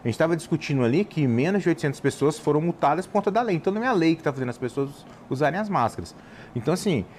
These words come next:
se você tá perce-, se você não tá... não está se sentindo segura naquele ambiente, use a máscara. E vai acontecer das pessoas começarem a, a te criticar. "Ah, mas por que que você tá usando a máscara sendo que aqui é aberto?"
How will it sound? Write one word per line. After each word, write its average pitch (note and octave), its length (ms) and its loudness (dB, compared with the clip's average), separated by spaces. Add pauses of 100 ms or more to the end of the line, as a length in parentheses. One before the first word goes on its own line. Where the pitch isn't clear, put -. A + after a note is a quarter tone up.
(140)
se - 100 -2
você C3 160 2
tá B3 100 0
perce-, G#3+ 360 -2
se - 80 -6
você D3+ 180 2
não G#3+ 140 2
tá... - 400 -4 (180)
não C#3 180 0
está G3+ 200 0
se - 100 -16
sentindo D#3 300 0
segura D#3 580 0
naquele C3+ 320 0
ambiente, A2+ 560 0 (260)
use F3 160 2
a A#3 80 2
máscara. D3 400 0 (380)
E E3+ 300 0 (160)
vai B2 160 2
acontecer E3+ 720 0 (200)
das C3 160 -2
pessoas D#3+ 320 0
começarem D#3+ 600 0
a, D3+ 320 0 (180)
a C#3 460 2
te - 80 -16
criticar. F3 600 2
"Ah, D#3 40 2
mas A2+ 220 -2
por D#3+ 180 0
que G3+ 80 0
que G3 80 -10
você - 60 -18
tá F#3 80 2
usando E3+ 220 0
a F3 40 2
máscara E3+ 320 -2
sendo F#3 160 -2
que F#3 80 -2
aqui F3+ 160 -2
é G#3+ 40 0
aberto?" G3 340 0